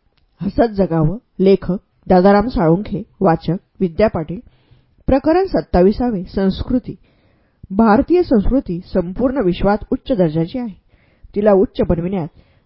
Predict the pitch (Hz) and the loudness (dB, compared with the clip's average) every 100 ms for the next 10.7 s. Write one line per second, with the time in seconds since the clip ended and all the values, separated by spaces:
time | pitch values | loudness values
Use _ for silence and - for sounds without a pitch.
0 | - 208 226 - 185 160 196 190 190 160 | -8 -2 -2 -2 -4 -4 -2 -2 -2 -6
1 | 160 180 240 254 208 180 196 196 151 165 | -2 0 0 -2 -4 -4 -4 -4 -4 -6
2 | 180 240 180 - _ _ _ _ _ - | -8 -8 -10 -20 _ _ _ _ _ -8
3 | 208 214 208 180 175 185 165 170 - 185 | -2 -2 0 -2 0 -2 0 -2 -2 -4
4 | 160 165 190 - 156 214 214 160 - 190 | -2 -4 -6 -6 -2 0 0 -2 -6 -10
5 | - _ _ _ 170 190 247 262 240 233 | -14 _ _ _ -2 2 4 6 4 4
6 | 220 226 180 170 202 208 - 165 151 170 | -2 0 2 0 0 -4 -6 -8 -4 -4
7 | 202 170 185 _ 330 240 180 170 180 160 | -2 -2 -2 _ -2 2 2 2 -2 -6
8 | 147 190 247 214 - _ _ _ - 175 | -6 -6 -4 -8 -14 _ _ _ -6 0
9 | 180 185 160 170 160 - _ _ _ - | 0 0 -4 -6 -8 -12 _ _ _ -4
10 | 202 262 - 202 190 185 | 0 0 -2 -2 -2 -2